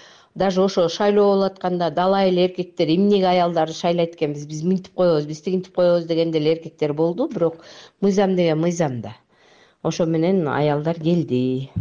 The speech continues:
Иш планыбызда ошо потенциалын жогорулаталык депутаттардын, депутат айымдардын деген, э, башкы максатыбыз да. Анан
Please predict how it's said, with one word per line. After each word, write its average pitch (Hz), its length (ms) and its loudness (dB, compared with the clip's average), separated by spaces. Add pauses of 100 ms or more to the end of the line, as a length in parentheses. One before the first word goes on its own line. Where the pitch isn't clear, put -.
(300)
Иш 202 200 -2
планыбызда 147 480 -2
ошо 135 200 -4
потенциалын 156 720 -2
жогорулаталык 135 880 -2
депутаттардын, 139 1000 -2 (520)
депутат 151 380 -6
айымдардын 139 600 -2
деген, 180 360 0 (240)
э, 131 400 -8
башкы 156 420 -4
максатыбыз 151 720 -4
да. 285 160 -2
Анан 143 280 -4